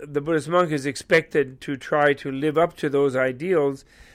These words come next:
more stringently than the layperson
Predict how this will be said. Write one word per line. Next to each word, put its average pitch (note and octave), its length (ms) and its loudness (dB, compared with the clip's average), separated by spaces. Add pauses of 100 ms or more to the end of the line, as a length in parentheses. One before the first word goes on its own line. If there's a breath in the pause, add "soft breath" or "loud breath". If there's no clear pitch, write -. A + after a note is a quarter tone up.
(180 soft breath)
more D3 280 6
stringently D3 760 2
than C3+ 300 0
the C3 80 2
layperson C#3+ 840 0